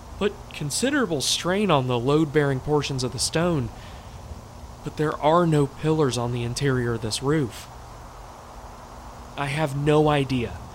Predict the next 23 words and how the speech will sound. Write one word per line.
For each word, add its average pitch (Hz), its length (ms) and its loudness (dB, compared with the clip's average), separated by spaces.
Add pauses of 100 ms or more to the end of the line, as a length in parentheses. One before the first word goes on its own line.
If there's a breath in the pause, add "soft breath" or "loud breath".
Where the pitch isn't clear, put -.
(180)
how 135 120 4
this 127 180 2
place 131 320 2
hasn't 127 260 -2
collapsed 120 520 0
in 127 140 2
on 107 200 -4
itself. - 560 -8 (1300)
One 139 460 2
thing 151 320 6
that 143 160 4
should 147 220 2
be 135 100 6
noted 127 400 6
is 117 160 2
that 123 180 2 (100)
upon 135 440 2
entering 120 540 0 (520 loud breath)
and 131 240 0
seeing 147 400 4
the 135 100 4
remnants 131 560 2
of 117 300 -4